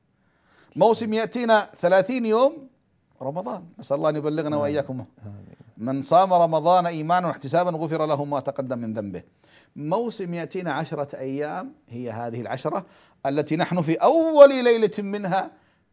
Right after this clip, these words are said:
Speaker 1: أيام العشر الأول من الح-، من ذي الحجة،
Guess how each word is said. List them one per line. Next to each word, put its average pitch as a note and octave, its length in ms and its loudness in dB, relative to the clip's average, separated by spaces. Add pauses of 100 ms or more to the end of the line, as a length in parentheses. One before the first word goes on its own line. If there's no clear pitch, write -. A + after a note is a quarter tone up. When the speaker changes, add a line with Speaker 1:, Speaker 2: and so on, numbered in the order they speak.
(580)
Speaker 1:
أيام C#3+ 340 -2
العشر C3 320 -6
الأول A#2+ 260 -8
من G#2 120 -12
الح-، - 160 -16
من B2 180 -10
ذي A#2 80 -8
الحجة، E3+ 400 -4